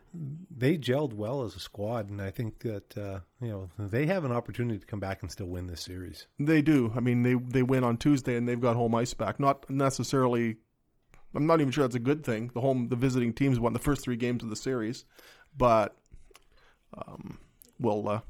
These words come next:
Speaker 1: Wh-, when do you make the, uh, the bold move and put the other goalie in? 'Cause he had an outstanding year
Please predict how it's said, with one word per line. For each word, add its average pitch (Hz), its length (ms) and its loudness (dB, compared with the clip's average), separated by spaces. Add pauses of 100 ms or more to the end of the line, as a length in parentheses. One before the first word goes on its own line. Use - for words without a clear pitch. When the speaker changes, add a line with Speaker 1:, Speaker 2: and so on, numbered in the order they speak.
Speaker 1:
Wh-, 190 240 0
when 185 180 2
do 214 80 -2
you 220 120 0
make 190 280 0
the, 139 260 4
uh, 113 280 -2
the 117 140 -2
bold 113 360 2
move 131 280 2
and 107 140 -2
put - 180 -4
the 107 140 -2
other 110 180 -2
goalie 104 420 0
in? 82 160 -8
'Cause - 180 -4
he 175 140 0
had 147 160 2
an 95 120 0
outstanding 101 760 -2
year 87 420 -2